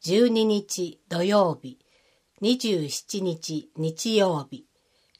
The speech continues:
九月九日土曜日、十八日祝日、二十四日日曜日、いずれも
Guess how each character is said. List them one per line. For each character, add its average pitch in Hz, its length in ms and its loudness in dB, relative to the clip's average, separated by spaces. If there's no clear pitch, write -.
九 254 140 0
月 247 300 2
九 147 200 -6
日 160 420 -6
土 165 140 -4
曜 190 400 4
日、 123 160 -16
十 196 240 2
八 214 340 -2
日 180 480 -4
祝 160 360 -8
日、 151 500 -10
二 233 160 4
十 196 320 0
四 156 280 -2
日 214 240 -4
日 180 380 -2
曜 180 340 0
日、 - 160 -16
い 165 120 -4
ず 214 140 2
れ 220 140 8
も 196 260 0